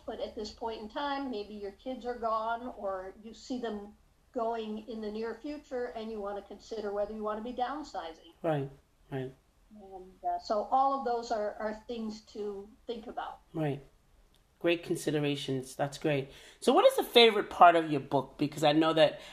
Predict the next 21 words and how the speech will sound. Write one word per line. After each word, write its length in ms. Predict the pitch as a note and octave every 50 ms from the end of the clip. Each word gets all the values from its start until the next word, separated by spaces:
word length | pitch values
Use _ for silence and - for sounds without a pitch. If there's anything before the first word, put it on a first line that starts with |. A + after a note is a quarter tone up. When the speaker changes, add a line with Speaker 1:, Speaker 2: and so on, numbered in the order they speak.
| -
Speaker 2:
I, 160 | - D#3 D#3+ D#3 - - -
I 220 | D#3+ E3 E3+ E3+
took 240 | E3+ - - G#3 -
a 60 | F#3
walk 300 | E3+ D#3+ E3 E3 E3 -
through 120 | - E3 D#3
time 680 | - - E3+ D#3+ D#3 D#3 D3+ D3+ D3+ D3+ D#3 - - - _ _ _ -
regarding 600 | D#3 D3+ C#3+ D#3 D#3+ D#3+ D3 D3+ D3 D3 D3+ - - -
better 380 | - - D#3 D3 D3 D3 - -
re-, 260 | - C#3+ D#3+ D3+ - -
uh, 220 | - C#3+ C3+ C3 C3
relationships 560 | C#3+ D3 D3+ C#3+ D#3 D#3 - - C3+ B2+ -
with 160 | - D3 C#3 C#3
money. 440 | D3+ E3 D#3+ D3 C#3 C#3 C#3 C#3 - - - - - -
What 160 | - A3 B3+
is 140 | D#4 D#4 A#3+
the 100 | A3+ F#3+
best, 480 | D#3 C#3+ - F3 D#3+ D#3+ E3 - - -
what 180 | E3+ F#3+ G3+ B3
is 120 | C#4 A3+
the, 120 | A#3+ G#3+